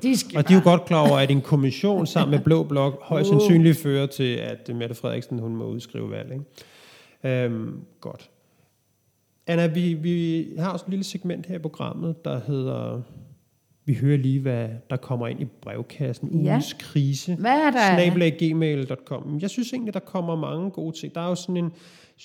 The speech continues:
Speaker 2: jeg vil prøve at læse en mail op, øh, fra en, øhm, fra en lytter, som, øhm, som jeg tror godt vil være anonym, men som, som, som harcelerer lidt over det her med, et familiemedlem,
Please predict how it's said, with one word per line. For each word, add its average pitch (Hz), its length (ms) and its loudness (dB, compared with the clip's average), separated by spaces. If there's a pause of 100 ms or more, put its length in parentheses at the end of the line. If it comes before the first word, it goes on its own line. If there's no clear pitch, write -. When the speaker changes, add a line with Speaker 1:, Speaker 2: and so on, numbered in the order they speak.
(340)
Speaker 2:
jeg 165 120 -6
vil 160 60 -4
prøve 185 200 -4
at 190 40 2
læse 165 240 0
en 156 80 2
mail 160 280 2
op, 147 320 -4
øh, 147 120 -4
fra - 340 -8
en, 135 240 -6
øhm, 120 440 -6 (720)
fra - 300 -18
en 123 140 -6
lytter, 143 440 -4
som, 127 460 -6
øhm, 110 420 -6 (260)
som - 300 -14
jeg 120 80 -16
tror 135 160 -18
godt 127 200 -10
vil 180 100 -4
være 151 100 -6
anonym, 180 420 -4 (520)
men 143 180 0
som, 127 560 -4 (300)
som, 147 260 0
som 135 320 -4 (120)
harcelerer 147 680 0
lidt 151 140 0
over 143 240 -6
det 139 160 -2
her 135 160 0
med, 123 180 -6
et 123 80 -6
familiemedlem, 131 1120 -6